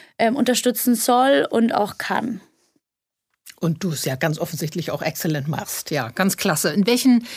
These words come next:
Speaker 2: Netzwerken bist du denn unterwegs? Gibt es bestimmte Verbände, in denen du aktiv bist?
Speaker 1: Also es gibt verschiedene Verbände, in denen wir mit Boomerang aktiv sind, vor allem im Bereich Nachhaltigkeit, Logistik, ähm, die klassischen Start-up-Verbände zum Beispiel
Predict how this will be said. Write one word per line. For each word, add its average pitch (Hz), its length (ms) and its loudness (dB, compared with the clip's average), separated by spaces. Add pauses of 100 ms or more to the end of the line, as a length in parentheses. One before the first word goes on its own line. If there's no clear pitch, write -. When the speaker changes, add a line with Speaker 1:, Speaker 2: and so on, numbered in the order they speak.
(140)
Speaker 2:
Netzwerken 220 480 0
bist - 220 -4
du 208 40 -2
denn 180 200 0
unterwegs? 151 580 -2
Gibt - 220 -4
es - 320 -4 (100)
bestimmte 180 600 0
Verbände, 175 500 0
in 160 120 -2
denen 160 200 0
du 160 340 0 (440)
aktiv - 420 -6
bist? - 320 -12 (840)
Speaker 1:
Also 285 120 2
es 277 100 -2
gibt 302 120 0
verschiedene 311 680 2
Verbände, 294 420 2
in 277 340 4
denen 269 360 4
wir 269 120 4
mit 254 220 4
Boomerang 349 460 2
aktiv 320 480 -2
sind, 294 260 2
vor - 140 -2
allem 262 180 2
im 247 140 2
Bereich 247 320 -2
Nachhaltigkeit, 262 840 0
Logistik, 269 760 2 (340)
ähm, 247 160 4
die 240 120 0
klassischen 262 500 2
Start-up-Verbände 269 1300 2
zum 254 280 4
Beispiel 262 800 2